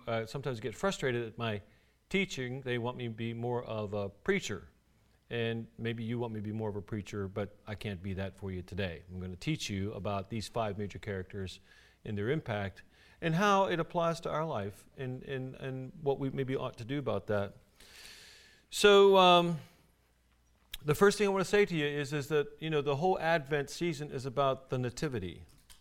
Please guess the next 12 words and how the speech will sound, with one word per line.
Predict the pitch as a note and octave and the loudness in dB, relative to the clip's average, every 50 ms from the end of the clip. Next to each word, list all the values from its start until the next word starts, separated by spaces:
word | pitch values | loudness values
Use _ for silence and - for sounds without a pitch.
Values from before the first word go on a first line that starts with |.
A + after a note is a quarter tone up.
| _ _ _ - | _ _ _ -8
It's | C3+ B2 - - | -8 -8 -6 -6
about | B2+ B2 C#3 C3 - | -2 -2 -2 -2 -2
the | - A#2 | -6 -8
birth | G#2+ A2 D3 C#3+ B2+ G#2 - - | -2 0 2 2 2 2 -2 -6
or | A2+ | -6
the | G#2 A#2 A#2 | -4 -2 0
arrival | A2+ A2 G#2 A2+ B2 B2+ C3 C3+ B2+ G#2+ G#2+ G#2+ G#2 G2+ G2+ G2+ - - | 0 0 0 0 0 2 2 0 0 2 4 4 6 6 4 2 0 -2
of | A2 G#2 G#2 G#2 G2+ F#2+ - - | -2 0 0 0 -2 -4 -8 -10
Jesus | - - A#2 A2 G2 G#2 G2+ - | -8 -4 -4 -4 -4 -4 -8 -8
Christ. | - - B2+ B2 A#2 G2 F2 F2+ - - - - - _ - - - - - - - - - - _ _ - - | -6 -4 -2 0 0 0 -2 -4 -8 -12 -14 -18 -20 _ -20 -20 -20 -20 -20 -20 -20 -20 -20 -20 _ _ -8 -2
And, | C3+ B2 B2 B2+ B2+ B2 B2 A#2+ | 0 2 2 2 2 0 0 2
um, | C3 C3 B2 A#2+ A#2+ A#2+ A#2+ A#2 A2 | 2 4 4 4 2 2 0 -2 -4